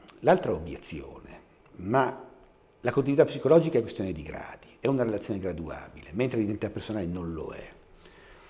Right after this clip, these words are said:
E quindi se tu metti un cut-off preciso, un limite preciso di continuità psicologica oltre il quale si configura, comincia a configurarsi l'identità personale, eh, allora hai situazioni in cui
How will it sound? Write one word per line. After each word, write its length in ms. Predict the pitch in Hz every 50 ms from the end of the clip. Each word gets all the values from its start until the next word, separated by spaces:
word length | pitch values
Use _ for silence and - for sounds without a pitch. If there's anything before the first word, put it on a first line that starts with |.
| - - - - - - - - - - - - - _ _ _ _ _ -
E 40 | -
quindi 540 | - 220 202 170 143 127 - - - - -
se 160 | - - 151
tu 80 | - 196
metti 260 | 196 214 196 208 208
un 180 | 190 165 156 151
cut-off 420 | - 165 - - 190 180 175 -
preciso, 540 | - - 208 - - - 214 214 190 160 165
un 120 | 143 139
limite 360 | 147 170 196 190 170 170 156 151
preciso 420 | 156 143 - - 180 175 165 160
di 80 | 135 127
continuità 640 | - 127 123 - 135 131 127 120 127 151 143 135
psicologica 720 | - - - 127 - - 123 139 147 147 135 131 - 110
oltre 400 | 113 135 156 156 151 - - 143
il 160 | 123 113 110 -
quale 480 | - 143 139 131 120 110 104 104 101
si 160 | - - 110
configura, 600 | - - 107 101 - - 95 101 107 117 113 101
comincia 260 | - 95 101 104 - 113
a 40 | -
configurarsi 500 | 104 - 101 101 107 110 110 104 - 107
l'identità 300 | 98 101 98 - - 98
personale, 640 | - 101 - - 110 139 180 196 180 - - - - - - - - - - - - - - - - - - - -
eh, 340 | - 113 110 107 104 101 - -
allora 540 | 107 110 131 147 143 127 - - - - - - - - -
hai 280 | - 131 135 131 123 -
situazioni 640 | - 135 123 - 127 123 - - 151 160 160 151 131
in 120 | 123 127
cui 400 | - - 156 151 147 143 139